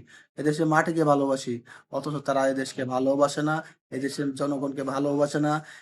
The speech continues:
এদেশের মাটিকেও তারা ভালোবাসে না। তারা শুধু নিজের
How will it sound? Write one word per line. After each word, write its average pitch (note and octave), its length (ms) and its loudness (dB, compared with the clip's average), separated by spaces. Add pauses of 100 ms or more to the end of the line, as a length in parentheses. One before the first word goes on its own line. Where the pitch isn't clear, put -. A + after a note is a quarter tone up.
(120)
এদেশের D3 380 -2
মাটিকেও C#3+ 460 0
তারা C3+ 180 2
ভালোবাসে A#2+ 460 -2
না। A2+ 120 -8 (400)
তারা C#3+ 280 2
শুধু D#3 440 -2 (540)
নিজের E3 460 4